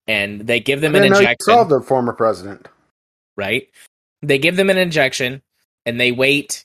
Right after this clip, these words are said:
Speaker 1: you know, the thirty to forty-five minutes to, you know, let it circulate through their system a little bit, make sure they don't have any reactions,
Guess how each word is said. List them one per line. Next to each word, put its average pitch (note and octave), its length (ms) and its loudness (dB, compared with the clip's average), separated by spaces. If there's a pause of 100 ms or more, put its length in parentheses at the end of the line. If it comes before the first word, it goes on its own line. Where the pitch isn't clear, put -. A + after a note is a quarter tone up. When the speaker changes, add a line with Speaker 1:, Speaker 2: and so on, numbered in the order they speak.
Speaker 1:
you A#2 140 -8
know, G#2 120 -8
the G#2 120 -12
thirty B2 640 -2
to - 120 -12
forty-five A#2 520 -4
minutes A2+ 420 -4
to, G#2 260 -6 (200)
you G#2 100 -12
know, F#2 80 -14
let G#2 180 -8
it - 140 -10
circulate G#2 480 -8
through G#2+ 120 -6
their G2+ 100 -6
system G#2+ 320 -8
a - 20 -8
little G#2 160 -8
bit, G2+ 240 -6
make G2 140 -10
sure G#2+ 120 -6
they G2+ 60 -2
don't G#2+ 140 -8
have G#2+ 140 -6
any G#2 120 -6
reactions, G2 760 -4